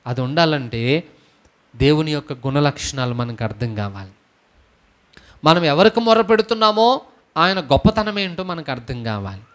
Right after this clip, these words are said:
అది అర్థమైతే నిరీక్షణ ఆటోమేటిక్‌గా మన జీవితాల్లో కలుగుతుంది. దేవుని గొప్పతనం తెలియకపోతే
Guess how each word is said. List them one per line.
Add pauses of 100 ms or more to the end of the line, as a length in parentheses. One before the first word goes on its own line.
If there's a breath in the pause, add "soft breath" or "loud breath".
(140)
అది
అర్థమైతే (320 soft breath)
నిరీక్షణ
ఆటోమేటిక్‌గా
మన
జీవితాల్లో
కలుగుతుంది. (540)
దేవుని
గొప్పతనం
తెలియకపోతే